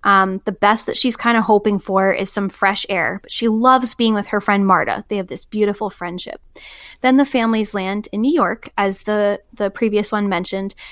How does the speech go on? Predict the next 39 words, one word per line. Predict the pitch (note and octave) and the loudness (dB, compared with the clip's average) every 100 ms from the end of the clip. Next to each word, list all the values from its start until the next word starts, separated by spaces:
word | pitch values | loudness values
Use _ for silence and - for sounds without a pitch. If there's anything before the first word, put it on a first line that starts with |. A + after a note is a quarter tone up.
| - | -4
Um, | G3+ G3+ | 2 2
but | G3+ - | 2 0
Kirsten | D#4+ E4+ F4+ | -2 2 4
has | C#4 G#3 - | 4 2 0
this | G3+ - | -4 -4
terrifying | - G#3 G3+ G#3 G3+ G3 | 0 2 2 0 0 0
moment | G3 F#3+ F#3 - | 0 -2 -4 -6
where | F#3+ | -8
she | - | -8
gets | G3 - - | -8 -8 -4
separated | G#3 F#3+ F#3+ F3 E3+ A#2 A3+ | -2 -2 -2 -2 -4 -6 -6
from | - G3+ | -2 0
the | G3 | -2
family | - G#3 F#3 F3+ - - | -4 -2 -2 -4 -4 0
accidentally. | G3 - A3+ G3+ G3 F#3+ E3+ G#3+ _ _ - _ _ | 0 -2 -4 -2 -2 -2 -6 -8 _ _ -20 _ _
They | - A3+ | 2 4
do | A#3 C4+ | 6 6
reunite, | C4+ C4 C#4+ A#3 F#3 A3+ _ - | 6 6 6 6 4 -2 _ -2
and | A3 | 2
they | G#3+ | 2
travel | G#3 - G3+ G#3 A3 | 0 4 4 4 2
via | G3+ G3 | 2 0
train | G3 - G3 F3+ | 0 -2 -4 -4
to | G#3 | -6
Chicago. | - - - E4 G#3+ F3 G3 - | -8 -4 2 4 4 0 0 -6
They | F#3+ | -10
stay | - A3 G#3 | -2 0 0
at | G3 | 0
a | F#3+ | -2
boarding | F3 G3+ F#3+ F3+ | -2 0 0 0
house. | - D#3+ - - - - - - | -4 -4 -4 -10 -14 -18 -20 -4
And | A3 | -2
at | A3 | 2
this | C#4+ | 2
point, | - A#3+ G#3 - | 2 -2 -2 0
Kirsten | A#3 A3 A3 | 2 2 0
sees | G3 A3 G3 | 0 -2 0
Marta | G#3 G3+ G3 F3+ | 4 4 4 0
again, | F3+ F3 F#3 D#3+ E3 | -4 -2 -2 -2 -6